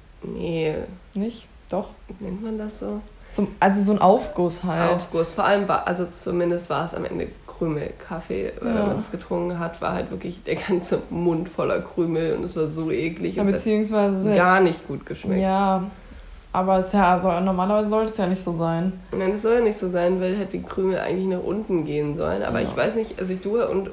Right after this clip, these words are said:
Speaker 1: Soja habt irgendwie das immer so komisch nach unten gedrückt oder so.
Speaker 2: Nee.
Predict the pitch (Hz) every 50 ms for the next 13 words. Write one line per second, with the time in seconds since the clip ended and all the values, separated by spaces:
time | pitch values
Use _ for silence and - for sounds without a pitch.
0 | - - 185 185 180 190 214 208 214 214 190 - - 190 196 196 208 - - -
1 | 151 175 185 185 185 180 - - 208 202 202 - 190 - 180 - - - 214 214
2 | - 269 254 254 - - - - 247 254 254 - - 240 233 233 233 226 233 247
3 | 240 214 214 214 220 226 226 226 220 214 208 196